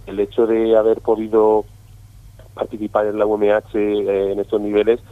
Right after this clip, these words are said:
eh, yo creo que es algo que me llevo con, con mucho cariño, ¿no? El haber participado en la abep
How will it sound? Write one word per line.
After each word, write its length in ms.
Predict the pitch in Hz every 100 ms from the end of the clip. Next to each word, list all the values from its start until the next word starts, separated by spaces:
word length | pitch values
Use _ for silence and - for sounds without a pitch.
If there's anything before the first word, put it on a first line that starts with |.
| - -
eh, 400 | 95 92 90 90
yo 120 | 95
creo 140 | 92 101
que 60 |
es 80 | 107
algo 180 | 107 107
que 80 | 101
me 140 | 90
llevo 280 | 90 98 101
con, 320 | - 90 87
con 180 | - 90
mucho 280 | 95 101 110
cariño, 380 | 98 95 92
¿no? 120 | 85 107
El 80 |
haber 140 | 90 92
participado 600 | 104 101 98 98 95 92
en 120 | 90
la 80 | 87
abep 260 | 90 143